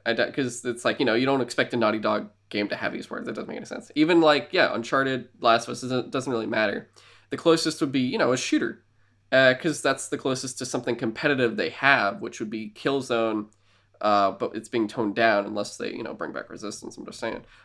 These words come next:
but, like, uh, fighting games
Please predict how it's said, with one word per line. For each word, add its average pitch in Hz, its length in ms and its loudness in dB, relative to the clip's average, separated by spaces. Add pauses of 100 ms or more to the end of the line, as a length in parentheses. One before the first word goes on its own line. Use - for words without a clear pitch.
but, 117 160 -4
like, 104 340 0
uh, 95 440 0 (1900)
fighting 190 400 4
games 104 580 -4